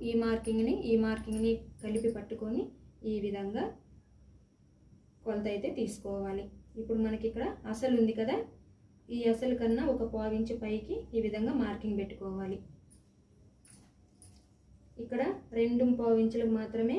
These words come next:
పెట్టాం కదా, ఇక్కడ మాత్రం నేను మూడు ఇంచులకు పెడుతున్నానండి. ఇక్కడ మూడు ఇంచులకైతే పెట్టుకోవాలి. ఈ విధంగా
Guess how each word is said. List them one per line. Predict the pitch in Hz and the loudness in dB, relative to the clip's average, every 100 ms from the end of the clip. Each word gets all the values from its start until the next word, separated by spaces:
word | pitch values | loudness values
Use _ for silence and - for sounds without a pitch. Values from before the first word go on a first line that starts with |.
| - | 0
పెట్టాం | 226 226 226 226 | -2 2 2 2
కదా, | 220 339 - 226 | 0 -4 -4 -4
ఇక్కడ | 226 220 | -2 -2
మాత్రం | 208 208 392 381 | -2 -2 -2 2
నేను | 226 220 | 2 2
మూడు | 214 214 | 2 0
ఇంచులకు | 208 214 214 - | 0 0 -2 -4
పెడుతున్నానండి. | 196 196 196 196 196 196 262 - - - - - - - - - - - - - - _ _ _ - - - - - - - | -6 -4 -4 -4 -4 -2 -2 -4 -12 -20 -20 -20 -20 -20 -20 -20 -20 -20 -20 -20 -20 _ _ _ -20 -20 -20 -20 -20 -20 -20
ఇక్కడ | - 226 440 - 226 | -12 -6 -6 -4 -2
మూడు | 220 220 | 0 2
ఇంచులకైతే | 208 214 214 202 - 466 - - | 0 -4 -6 -8 -6 -8 -8 -10
పెట్టుకోవాలి. | 214 202 196 190 190 190 196 - - - - - - - - - - - - - - - 226 | -8 -6 -6 -4 -4 -4 -6 -10 -20 -20 -20 -20 -20 -20 -20 -20 -20 -20 -20 -20 -20 -10 -6
ఈ | 208 | -4
విధంగా | 208 214 226 | -4 -2 -2